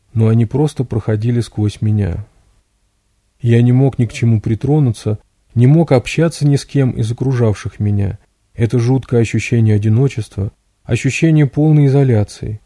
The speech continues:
Я знал, что совершенно один, наедине с собой. Кстати сказать, существует удивительное объективное доказательство того,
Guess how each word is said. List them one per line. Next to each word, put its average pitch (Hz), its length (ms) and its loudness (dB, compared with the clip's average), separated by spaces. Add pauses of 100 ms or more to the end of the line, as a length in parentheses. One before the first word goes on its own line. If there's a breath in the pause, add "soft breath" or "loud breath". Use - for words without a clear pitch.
(140)
Я 117 220 2
знал, 139 460 0
что - 200 -8
совершенно 131 640 0
один, 107 500 -2
наедине 110 600 0
с - 40 -10
собой. 107 580 -6 (1700)
Кстати - 360 -4
сказать, 123 540 -2 (160)
существует 147 640 -4
удивительное 143 680 0
объективное 127 680 -2
доказательство 120 800 -4
того, 139 480 -4